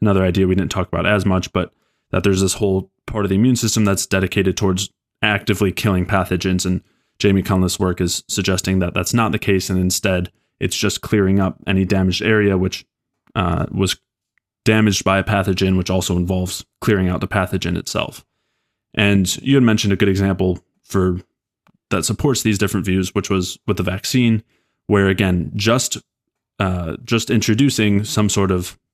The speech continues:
quote unquote pathogen, some sort of bacteria or whatever it is, or a protein from the bacteria, is not enough to mount an immune response and create antibodies. Instead, you need to actively create some sort of inflammation, some sort of damage, or some sort of energy failure in order to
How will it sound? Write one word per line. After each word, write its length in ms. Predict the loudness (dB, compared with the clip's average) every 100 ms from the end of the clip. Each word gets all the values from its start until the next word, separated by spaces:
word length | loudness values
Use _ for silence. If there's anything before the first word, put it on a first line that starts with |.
| -4
quote 140 | -2
unquote 260 | 0 -2 -2
pathogen, 600 | -2 0 -2 -2 -2 -2
some 160 | -4 -2
sort 140 | -2
of 60 | -2
bacteria 540 | -4 -2 0 0 0
or 60 | -2
whatever 320 | -4 -2 -2
it 60 |
is, 260 | 0 -2 -4 _ _ -4
or 80 | -4
a 60 |
protein 380 | -2 -8 -2 -4
from 160 | 0 -2
the 100 | 0
bacteria, 580 | -4 -4 -2 0 -2 -6 _ _ _ _ _
is 180 | 0 2
not 240 | 4 4 2
enough 480 | 2 2 0 -6 -12 -6
to 360 | 0 2 0 -4
mount 500 | -2 0 2 0 0
an 100 | 2
immune 220 | 2 2
response 400 | 0 -2 -2 -2
and 180 | -6 -2
create 320 | -2 -2 -4
antibodies. 640 | 0 2 2 2 0 -2 -8 _ _
Instead, 360 | -4 0 0 2
you 60 | 2
need 160 | 2
to 100 | 0
actively 420 | 0 -2 -2 -4
create 400 | -4 -2 0 0
some 160 | -2 -4
sort 180 | -2 -2
of 80 | -2
inflammation, 640 | -2 0 0 2 0 0
some 160 | 0
sort 200 | -2 -2
of 120 | -2 -2
damage, 440 | 0 0 0 -2
or 60 | -6
some 160 | -6
sort 220 | -6 -4
of 80 | -4
energy 340 | 0 0 0 -6
failure 480 | -8 -8 -6 -8 -10 _ _ _
in 120 | -2 2
order 260 | 4 2
to 440 | 2 2 2 2